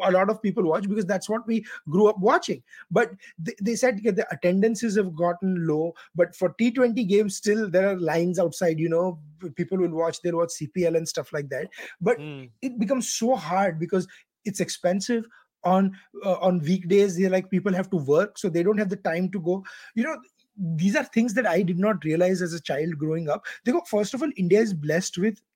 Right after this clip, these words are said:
Speaker 1: a giant population, right? तो अगर आप, uh, सौ करोड़, हम एक सौ तीस करोड़ लोग हैं, right? और अगर एक सिटी को साल में एक ही टेस्ट, एक वनडे या एक ही टेस्ट मैच मिलती है,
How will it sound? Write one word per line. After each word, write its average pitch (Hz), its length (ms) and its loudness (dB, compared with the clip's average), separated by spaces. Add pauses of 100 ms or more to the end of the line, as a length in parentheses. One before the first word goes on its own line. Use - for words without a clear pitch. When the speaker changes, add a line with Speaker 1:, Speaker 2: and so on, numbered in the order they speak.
Speaker 1:
a 220 120 0
giant 165 480 0
population, 143 680 -4
right? 180 180 -6 (320)
तो 240 60 4 (140)
अगर 180 240 6
आप, 247 220 4 (360)
uh, 190 200 -10 (200)
सौ 208 380 6
करोड़, 214 380 4 (100)
हम 226 200 0
एक 196 120 -4
सौ 262 140 0
तीस 233 300 0
करोड़ 208 320 4
लोग 185 280 2
हैं, 160 320 0 (400)
right? 220 160 2 (160)
और 233 340 2
अगर 196 340 2
एक 233 200 2
सिटी 220 280 -2
को 262 120 0
साल 180 340 0
में 220 100 4
एक 185 300 -2
ही 247 80 -2
टेस्ट, 190 360 -2
एक 208 240 2
वनडे 185 320 4
या 226 180 2
एक 185 140 0
ही 233 80 -2
टेस्ट 208 240 -4
मैच 208 200 0
मिलती 165 260 -4
है, 240 100 0